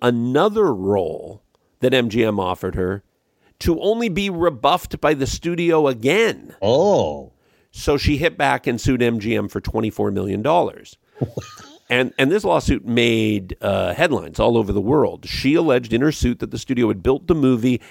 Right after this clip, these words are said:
Speaker 1: and its financing around her and then used the hair and makeup dispute as a way to get a younger actress, uh, into the role.
Speaker 2: Mm.
Speaker 1: The matter dragged on through the courts and appeals but she was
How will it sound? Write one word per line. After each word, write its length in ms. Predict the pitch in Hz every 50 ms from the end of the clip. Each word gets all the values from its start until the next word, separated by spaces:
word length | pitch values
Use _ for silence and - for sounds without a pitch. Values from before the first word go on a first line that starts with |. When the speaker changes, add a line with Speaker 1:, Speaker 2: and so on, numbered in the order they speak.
| - - -
Speaker 1:
and 220 | 120 131 139 151
its 160 | 165 - -
financing 640 | - - 127 131 127 120 123 123 120 - 127 113 110
around 420 | 101 92 101 110 120 139 147 131
her 260 | 107 101 95 98 95 - - - - _
and 220 | - - 107 110 117
then 180 | 123 151 151
used 360 | 139 127 139 139 131 110 - -
the 100 | 110 110
hair 220 | 92 123 127 139
and 140 | 139 135 123
makeup 320 | 123 127 - - 123 - -
dispute 480 | 120 - - - - 104 104 101 - -
as 160 | 104 101 98
a 60 | 98
way 180 | 98 104 104 104
to 80 | 101
get 200 | 95 95 104 95
a 40 | 98
younger 540 | 98 95 95 107 104 123 120 95 104 104 -
actress, 640 | - 101 104 104 - _ - 95 - - - - - _ _ _ _ _ _ _ _ _ _ -
uh, 200 | - 104 107 98 -
into 260 | - 117 107 101 98
the 120 | 95 101 92
role. 440 | 92 101 95 87 85 85 - - _ _ - _ 90
Speaker 2:
Mm. 460 | 87 90 90 90 87 87 92 - -
Speaker 1:
The 80 | 123 120
matter 420 | 117 123 123 131 151 156 170 160
dragged 380 | 127 135 147 139 131 123 117 123
on 200 | 120 117 117 107
through 280 | - 104 123 156 175
the 100 | 160 165
courts 380 | 151 - - 139 143 135 - 143
and 80 | 131
appeals 640 | 123 - - 139 139 135 110 98 101 98 - - - - - _ _ _ _ -
but 60 | - -
she 100 | - 151
was 160 | 151 151